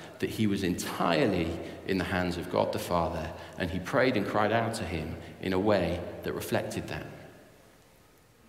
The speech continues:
If Jesus did this, then how much more should we do this? This is what awe is, and it works together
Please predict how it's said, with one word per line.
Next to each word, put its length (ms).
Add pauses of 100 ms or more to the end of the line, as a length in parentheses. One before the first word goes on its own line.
(880)
If 400
Jesus 840 (260)
did 220
this, 520 (1500)
then 120
how 240
much 320
more 200
should 300
we 480 (920)
do 180
this? 460 (2250)
This 200
is 100
what 160
awe 760
is, 320
and 140
it 80
works 340
together 640